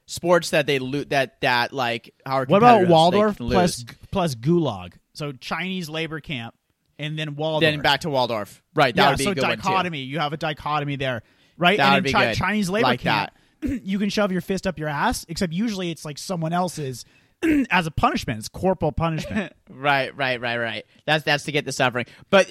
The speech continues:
Speaker 1: I, I guess the one problem with my algorithm is when do you switch them fully over from Waldorf? Because I don't imagine them going through high school of Waldorf and then going to college would do very well.
Speaker 2: Okay.
Speaker 1: Do you imagine that it would do well? I, I cannot,
Speaker 2: Yeah.
Speaker 1: like,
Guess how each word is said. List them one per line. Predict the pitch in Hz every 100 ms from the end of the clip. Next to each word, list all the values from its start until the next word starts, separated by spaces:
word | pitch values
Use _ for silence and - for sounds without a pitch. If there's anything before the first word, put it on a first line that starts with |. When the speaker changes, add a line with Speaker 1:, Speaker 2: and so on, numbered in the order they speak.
| 131
Speaker 1:
I, | - 170
I | 165
guess | 175 160 -
the | 135 156
one | 160
problem | 165 156
with | 151
my | 143
algorithm | 139 143 143
is | 135 131
when | 127 151
do | 147
you | 147 143
switch | - 147 -
them | 127 117
fully | - - 160 151 135 -
over | 147 151 139 123
from | 123 120
Waldorf? | 120 127 117 101 82 _ _ _
Because | 156 160 151
I | 151
don't | 165 175
imagine | 165 151 151 156 131 113 _
them | 151 147
going | 151 147 139
through | - 180 170
high | 151 170
school | 175 - 170
of | 156
Waldorf | 147 151 135 110 -
and | 135
then | 135 127
going | 143 143 135
to | 123
college | 139 120 107 117
would | 123 113
do | 131 120
very | 120 113
well. | 110 87 57 _ _ _ _ _ -
Speaker 2:
Okay. | 117 90 90 _ _ _ _ _ _ _ _ _ -
Speaker 1:
Do | 175
you | 226
imagine | 247 262 330
that | 285
it | 269
would | 233
do | 220 269
well? | 277 262
I, | 175 175
I | 175
cannot, | 165 - 170 190 190
Speaker 2:
Yeah. | 190 214
Speaker 1:
like, | 147